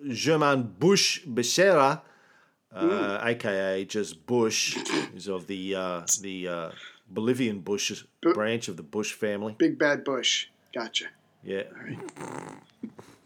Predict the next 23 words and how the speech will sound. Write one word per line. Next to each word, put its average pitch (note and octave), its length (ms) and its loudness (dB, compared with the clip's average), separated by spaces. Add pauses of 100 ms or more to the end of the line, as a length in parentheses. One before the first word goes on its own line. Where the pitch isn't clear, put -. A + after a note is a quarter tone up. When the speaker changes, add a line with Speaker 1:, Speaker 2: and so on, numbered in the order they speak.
(920)
Speaker 1:
I F3+ 60 -4
had D#3+ 100 0
a - 20 0
dream C#3+ 300 0
about G2 240 0
a F#2+ 40 -4
big E2+ 240 -6
bad G2 300 0
bush G2+ 260 -2
last G#2 280 0
night, B2 240 0
but G#2+ 80 0
that's A2 240 0
another A#2+ 560 2
story. C3 960 4 (260)
Speaker 2:
Uh. - 340 6 (1300)
Speaker 1:
Now, G3 160 10
he C4+ 140 10
pushed C#4 320 6
through A#3 180 10
a F3 60 10
new F#3 160 6
constitution F3 880 4